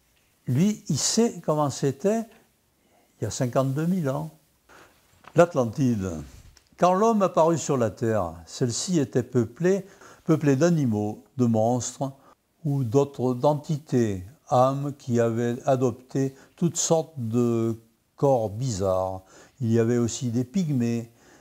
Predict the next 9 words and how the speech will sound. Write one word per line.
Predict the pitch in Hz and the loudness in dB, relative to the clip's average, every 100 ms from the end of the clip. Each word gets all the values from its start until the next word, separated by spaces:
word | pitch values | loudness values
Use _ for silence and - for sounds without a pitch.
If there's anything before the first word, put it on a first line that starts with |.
| _ - | _ -4
des | 117 120 | 0 2
géants | 113 170 151 123 120 123 - 160 | 2 0 2 2 0 -6 -14 -2
hauts | 135 117 | 0 0
de | 113 | 0
quatre | - 165 - | 0 0 -2
mètres. | 143 120 120 117 - _ _ _ _ _ | -2 -2 -2 -10 -12 _ _ _ _ _
Les | 127 120 107 | 2 2 4
âmes | 135 151 139 120 | 2 2 0 0
nées | 131 165 190 | 0 -2 -6